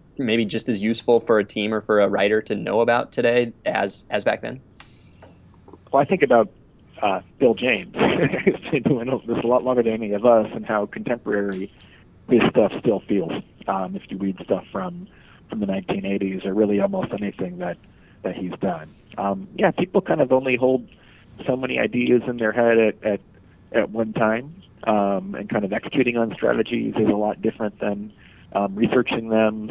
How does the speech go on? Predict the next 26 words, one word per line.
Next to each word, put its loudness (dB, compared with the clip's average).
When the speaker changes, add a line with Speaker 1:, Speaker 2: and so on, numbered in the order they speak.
Speaker 2:
So 2
it -2
wouldn't 2
surprise -2
me -8
if -8
there 0
are 2
a 2
lot 2
of -2
kind -2
of -4
nuggets 0
buried -2
in, -6
in -6
different -2
things. -4
You -6
know, -4
I 0
know -2
with, -4
uh, -2
like, -4